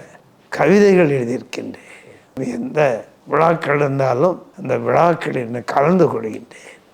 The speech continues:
கலந்து கொள்ளும்போது நமக்கு ஒரு புதிய உற்சாகம், புதிய உறவுகள் வரும். உறவுகள் இல்லை என்றால்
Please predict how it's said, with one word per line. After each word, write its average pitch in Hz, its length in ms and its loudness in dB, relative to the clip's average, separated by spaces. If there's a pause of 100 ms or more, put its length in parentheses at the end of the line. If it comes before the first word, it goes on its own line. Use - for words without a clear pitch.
(260)
கலந்து 202 380 4
கொள்ளும்போது 160 640 4 (800)
நமக்கு 123 360 -6
ஒரு 110 220 -6
புதிய 147 460 -2 (640)
உற்சாகம், 120 760 -4 (960)
புதிய 135 380 -4 (180)
உறவுகள் 131 640 -2 (540)
வரும். 120 340 -6 (320)
உறவுகள் 202 560 4
இல்லை 170 240 6
என்றால் 151 460 2